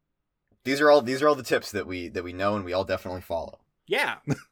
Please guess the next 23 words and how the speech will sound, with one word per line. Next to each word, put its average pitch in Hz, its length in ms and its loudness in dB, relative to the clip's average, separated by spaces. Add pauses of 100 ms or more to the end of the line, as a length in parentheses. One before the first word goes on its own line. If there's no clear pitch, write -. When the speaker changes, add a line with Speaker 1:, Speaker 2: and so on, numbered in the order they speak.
Speaker 2:
<laughs> - 400 -20
Speaker 1:
Yeah. 82 240 -4 (840)
Although, 175 160 6
you 165 120 4
know, 135 160 8
I, 113 200 -2 (100)
<laughs> 101 680 -6
whenever 156 340 4
you 123 180 -2
lose 113 300 -4
some 104 160 -8
shit, - 120 -10
it's - 100 -14
like, - 100 -6
"Man, 165 180 2
maybe 120 160 -2
I 104 80 2
should 98 180 -8
be 87 80 -14
fucking 85 320 -10
paying 92 180 -4
attention 82 420 -10
to, 78 260 -12